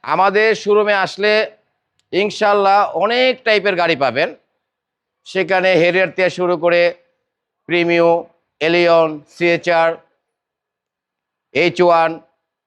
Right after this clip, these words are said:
যে কোনো গাড়ি, এমএস, এমএস, সব টাইপের গাড়ি পাবেন ইনশাল্লাহ। আমাদের এই শোরুমে আটত্রিশটা গাড়ি ঢোকে, সেখানে অনেক টাইপের গাড়ি পাবেন। যে কোনো গাড়ির জন্য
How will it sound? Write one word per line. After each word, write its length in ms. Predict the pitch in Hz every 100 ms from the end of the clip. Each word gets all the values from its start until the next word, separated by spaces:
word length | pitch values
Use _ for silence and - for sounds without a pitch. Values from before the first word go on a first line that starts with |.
| _ _ _
যে 180 | 117 208 247 -
কোনো 180 | 214 208 185
গাড়ি, 160 | 185 170 175
এমএস, 220 | 180 - - - 123 _ _ 151
এমএস, 280 | 165 170 156 - _ _ _ _ _ _ _ -
সব 240 | - 254 - - _ _ -
টাইপের 260 | 180 175 156
গাড়ি 140 | 151
পাবেন 260 | 151 165 190 175
ইনশাল্লাহ। 340 | 165 196 185 170
আমাদের 200 | 175 180 185
এই 60 | 180
শোরুমে 300 | 190 185 180 185 _ _ _ _ _ _ _ _ _ _ _ _ -
আটত্রিশটা 580 | 175 180 - 226 185 214 185
গাড়ি 140 | 180 147
ঢোকে, 200 | 117 82 _ _ _ _ _ _
সেখানে 320 | 165 175 190 196 165
অনেক 160 | 214 208
টাইপের 260 | 208 180 160
গাড়ি 140 | 151 147
পাবেন। 220 | 165 202 233 _ _ _ _ _ _ _ _ _ -
যে 160 | 107 190 196
কোনো 140 | 202 208 175
গাড়ির 220 | 175 160
জন্য 140 | 180